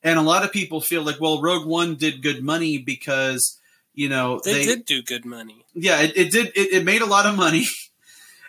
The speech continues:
Speaker 1: And then when you look at this and it didn't make a lot of money, then peop-, people are automatically gonna think, like, "Well,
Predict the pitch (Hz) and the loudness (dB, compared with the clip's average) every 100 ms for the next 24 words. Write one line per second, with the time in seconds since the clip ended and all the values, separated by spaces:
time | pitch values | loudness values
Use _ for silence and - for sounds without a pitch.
0 | - 170 175 185 185 185 196 208 180 160 | -2 2 4 4 4 2 2 2 0 0
1 | 262 277 196 160 143 262 262 165 139 135 | 0 2 2 0 0 -4 -2 -4 -4 -4
2 | 127 123 120 120 120 131 143 147 151 - | -4 -4 -6 -8 -8 -8 -10 -4 -6 -6
3 | _ _ _ _ _ _ - 202 170 165 | _ _ _ _ _ _ -4 0 4 4
4 | 175 156 175 196 180 151 147 143 156 151 | 4 4 2 2 0 0 -2 -2 -2 -2
5 | 139 131 131 156 151 143 | -2 -4 0 0 2 -2